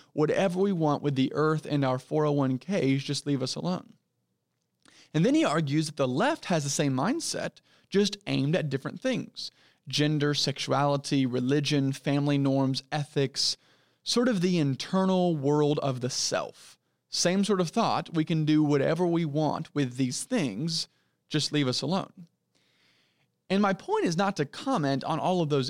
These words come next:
issues, but rather to observe that they both stem from the same belief, that I know what freedom is.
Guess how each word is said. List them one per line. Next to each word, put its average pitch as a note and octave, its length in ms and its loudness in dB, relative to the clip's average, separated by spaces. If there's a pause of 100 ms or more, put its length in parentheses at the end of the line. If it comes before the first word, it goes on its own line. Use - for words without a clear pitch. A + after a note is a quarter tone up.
issues, C3 460 -4
but D#3+ 180 0
rather A3+ 400 0
to G3 200 -2
observe C#3 600 0
that D3 160 0
they D#3 140 0
both F3 640 -2
stem C#3+ 760 -2 (300)
from D#3 220 -2
the E3 80 0
same C3 460 2
belief, - 680 -4 (540)
that C#3 320 0
I G3+ 680 2
know E3 500 2
what C#3+ 480 0
freedom C#3 720 -4
is. - 720 -10